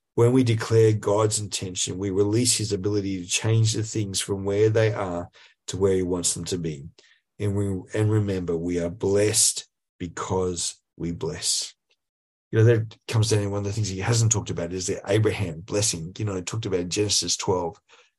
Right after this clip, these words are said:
that God blessed Abraham to be a blessing to others. And we have that blessing on our lives now, that, that again, that is that blessing of God, the blessing of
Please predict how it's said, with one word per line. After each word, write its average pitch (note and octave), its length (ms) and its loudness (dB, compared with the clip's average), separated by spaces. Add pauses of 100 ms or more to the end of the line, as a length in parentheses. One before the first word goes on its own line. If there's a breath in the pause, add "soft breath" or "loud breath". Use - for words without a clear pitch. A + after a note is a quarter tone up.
(220)
that G#2+ 180 0
God G#2+ 360 2
blessed A2+ 500 4
Abraham F#2 540 -6
to G2+ 120 -4
be F#2 140 -4
a F2+ 80 0
blessing F#2 560 -2
to F#2+ 160 -4
others. E2+ 460 -6 (280)
And A2+ 240 4
we B2+ 200 6
have A2+ 220 2
that F#2 200 -4
blessing F#2+ 320 -2
on F2+ 100 -8
our E2+ 100 -6
lives E2+ 300 -6
now, F2+ 180 -6
that, E2+ 220 -6
that G2+ 120 0
again, A#2 580 0
that G2+ 160 2
is G2+ 160 -2
that F#2 240 -6
blessing A2 480 2
of F#2 140 -8
God, F2 380 -6 (300 loud breath)
the G2+ 120 2
blessing A#2 360 4
of F#2 140 0